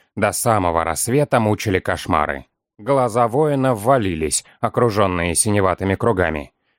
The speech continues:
Проснувшись, он долго сидел, приходя в себя. Позади лежал длинный путь. Впереди вздымались скалы Мордора, громадные, черные, грозные. Цепи хребтов закрывали от Санделла вершину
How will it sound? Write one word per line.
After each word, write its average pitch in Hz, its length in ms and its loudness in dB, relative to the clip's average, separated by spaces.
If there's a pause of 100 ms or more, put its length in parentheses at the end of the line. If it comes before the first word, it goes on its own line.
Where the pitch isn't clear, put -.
Проснувшись, 151 680 0
он 117 220 0
долго 123 340 2
сидел, 127 420 0
приходя 107 460 0
в - 60 -4
себя. 85 380 0 (440)
Позади 131 400 0
лежал 110 400 2
длинный 101 560 0
путь. - 400 -8 (480)
Впереди 160 380 0
вздымались 131 640 0
скалы 139 420 0
Мордора, 90 600 0 (200)
громадные, 95 920 0 (240)
черные, 104 640 -2
грозные. 90 680 -2 (400)
Цепи 127 380 -2
хребтов 123 560 0
закрывали 110 540 0
от - 240 -4
Санделла 117 540 0
вершину 127 480 0